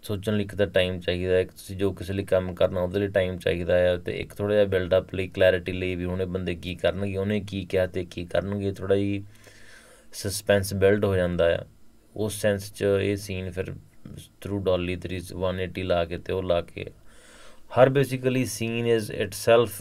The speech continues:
ਜਿਵੇਂ ਹੁਣ ਆਪਾਂ again ਆਪਾਂ ਰੀਅਲ ਅਸਟੇਟ ਜਾਂ ਰੀ-, ਉਹ, ਉਹ ਵੀ ਆ ਗਏ ਵੀ ਉਹ ਕਿਆਰਾ ਹੁੰਦਾ ਇਕੱਲਾ ਹੀ, ਉਹ ਕਿਆਰੇ 'ਚ ਕੀ ਲਾਉਣਾ ਆ,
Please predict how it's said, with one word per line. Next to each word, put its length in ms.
ਜਿਵੇਂ 260
ਹੁਣ 120
ਆਪਾਂ 460
again 280
ਆਪਾਂ 220
ਰੀਅਲ 200
ਅਸਟੇਟ 300
ਜਾਂ 400
ਰੀ-, 120
ਉਹ, 200
ਉਹ 180
ਵੀ 100
ਆ 120
ਗਏ 140
ਵੀ 220
ਉਹ 120
ਕਿਆਰਾ 400
ਹੁੰਦਾ 280
ਇਕੱਲਾ 380
ਹੀ, 140
ਉਹ 180
ਕਿਆਰੇ 300
'ਚ 100
ਕੀ 340
ਲਾਉਣਾ 300
ਆ, 300